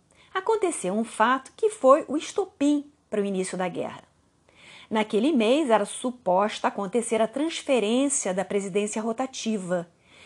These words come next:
e o poder tinha que passar do presidente sérvio em exercício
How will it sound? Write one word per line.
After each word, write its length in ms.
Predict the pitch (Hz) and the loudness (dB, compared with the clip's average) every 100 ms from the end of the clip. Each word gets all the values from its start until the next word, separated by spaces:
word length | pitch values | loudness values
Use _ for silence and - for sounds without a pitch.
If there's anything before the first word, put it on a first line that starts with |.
| - | -4
e 160 | 240 247 | 4 4
o 80 | 247 | 6
poder 420 | 262 233 202 202 | 6 6 4 0
tinha 220 | - 226 | -2 -6
que 80 | 220 | -2
passar 320 | - 214 185 | -2 -2 -2
do 120 | 185 | -4
presidente 540 | 190 320 311 202 185 190 | -2 -2 0 -2 -2 -2
sérvio 560 | - 196 190 220 302 | 0 4 4 4 0
em 100 | 247 | -2
exercício 640 | 190 226 269 - 294 359 | 0 0 0 0 -2 -2